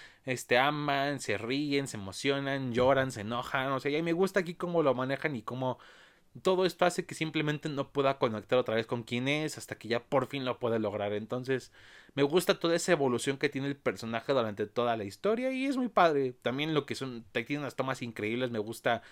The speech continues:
este, cómo va, este, las transiciones en, este, cuando se va columpiando en Nueva York, las escenas de acción están muy bien filmadas, so-,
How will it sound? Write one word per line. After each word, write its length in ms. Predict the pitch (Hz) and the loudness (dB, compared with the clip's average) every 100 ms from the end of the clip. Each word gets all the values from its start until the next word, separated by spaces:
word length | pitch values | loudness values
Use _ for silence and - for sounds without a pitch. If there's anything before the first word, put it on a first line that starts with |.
| - - - - - | -20 -20 -20 -12 -6
este, 340 | 117 - 113 | -6 -2 -2
cómo 280 | 131 135 131 | 0 4 6
va, 140 | 123 | 6
este, 220 | 113 - | 4 0
las 220 | 113 104 - | 0 0 0
transiciones 720 | 117 110 107 123 127 131 117 | -4 -4 -2 0 2 0 0
en, 160 | 107 | -4
este, 260 | 104 - 110 | -6 -6 -6
cuando 180 | 107 107 | -4 -2
se 80 | |
va 140 | 110 113 | -2 0
columpiando 460 | 131 110 117 120 | -2 -2 -4 -4
en 80 | 117 | -2
Nueva 200 | 107 98 | 0 2
York, 540 | 104 117 120 123 120 - - - | 2 4 6 4 2 -4 -18 -14
las 160 | 135 135 | -10 -8
escenas 280 | 165 160 131 | -4 -2 -2
de 80 | |
acción 180 | 104 139 | -2 -4
están 260 | 123 - 127 | -4 -2 0
muy 180 | 127 127 | 0 2
bien 180 | 123 | 0
filmadas, 640 | 127 110 104 120 120 120 - | -2 -2 0 2 2 2 0
so-, 200 | 147 | -4